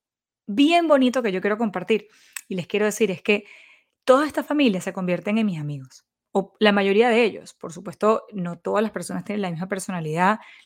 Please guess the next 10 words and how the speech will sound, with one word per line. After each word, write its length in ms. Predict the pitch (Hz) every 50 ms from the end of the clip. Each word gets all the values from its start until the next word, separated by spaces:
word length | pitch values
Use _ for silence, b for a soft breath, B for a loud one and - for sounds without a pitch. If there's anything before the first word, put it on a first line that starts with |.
| B
ni 140 | - 196 185
la 120 | 170 175 170
misma 200 | 170 156 170 196
apertura, 560 | 202 214 190 180 - 196 202 214 233 220 - -
y 120 | 190 180
eso 140 | 170 - -
se, 280 | 190 - - 202 214 -
se 220 | _ - - - 180
respeta 480 | 175 180 170 - - 185 180 180 202
absolutamente. 680 | 202 - - 185 175 175 190 185 190 185 170 - -